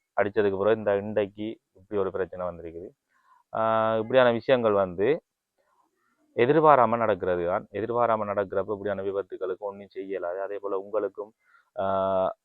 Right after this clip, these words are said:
இப்படியான அனுபவங்கள் இருந்திருக்கும். ஏ-, ஏனெண்டா இப்ப நான் இதை சொன்னதுக்கு காரணம் என்னன்னு சொன்னா, இப்படி எனக்கு நடந்தது போல இன்னொரு இடத்துல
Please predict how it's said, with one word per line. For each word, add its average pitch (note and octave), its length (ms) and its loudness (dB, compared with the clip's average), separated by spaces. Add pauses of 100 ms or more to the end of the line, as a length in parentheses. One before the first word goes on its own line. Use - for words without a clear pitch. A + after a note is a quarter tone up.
(100)
இப்படியான G2+ 460 2
அனுபவங்கள் G#2 580 0
இருந்திருக்கும். G2+ 680 -4 (580)
ஏ-, G#2 380 2
ஏனெண்டா B2 420 4
இப்ப B2 160 4
நான் A2 360 2 (100)
இதை G2+ 160 -4 (120)
சொன்னதுக்கு A#2+ 280 0
காரணம் A2 440 2
என்னன்னு G2 200 -10
சொன்னா, G2 340 -6 (180)
இப்படி A2 300 -8
எனக்கு G#2+ 280 -4
நடந்தது G2+ 460 -2
போல G2+ 160 -4
இன்னொரு G2+ 340 -6
இடத்துல F#2 340 -6